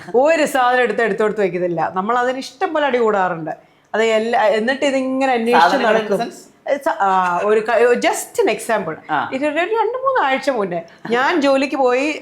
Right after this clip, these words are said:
Speaker 1: കൊ-, ഞാൻ പകുതി എത്തിയപ്പോ എന്നെ വിളിച്ചു, "എന്റെ കാറിന്റെ കീ കാണാനില്ല, ഗൈസ്.
Speaker 2: ആ.
Speaker 1: നീ, എ-, നിന്റെ ബഞ്ചിലുള്ള കീ, എന്റെ കാറിന്റെ കീ നീ തിരിച്ചു കൊണ്ടുവത്ത." പിന്നെ ഞാൻ തിരിച്ചു വന്ന്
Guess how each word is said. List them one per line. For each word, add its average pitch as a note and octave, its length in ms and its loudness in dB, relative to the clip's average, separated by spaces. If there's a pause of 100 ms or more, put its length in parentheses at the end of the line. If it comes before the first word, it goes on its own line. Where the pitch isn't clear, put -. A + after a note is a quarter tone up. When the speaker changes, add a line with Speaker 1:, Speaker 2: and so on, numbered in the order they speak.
Speaker 1:
കൊ-, A3+ 320 -4
ഞാൻ A3 260 0
പകുതി B3+ 320 0
എത്തിയപ്പോ B3+ 320 0
എന്നെ A#3 120 0
വിളിച്ചു, G3+ 260 -2
"എന്റെ G3 220 0
കാറിന്റെ G3+ 500 -2
കീ G3 120 -4
കാണാനില്ല, F3 400 -4
ഗൈസ്. E3 460 -10
Speaker 2:
ആ. C3 240 -6
Speaker 1:
നീ, A#3 100 0
എ-, A3+ 160 0
നിന്റെ B3 320 -2
ബഞ്ചിലുള്ള G#3+ 520 -2
കീ, G#3 220 -4
എന്റെ G#3 200 -2
കാറിന്റെ G#3 340 -2
കീ G3+ 140 -4
നീ G3+ 140 -4
തിരിച്ചു G#3+ 280 -4
കൊണ്ടുവത്ത." F#3+ 200 0
പിന്നെ G3+ 180 -2
ഞാൻ G3 280 0
തിരിച്ചു G3 440 -4
വന്ന് E3 680 -6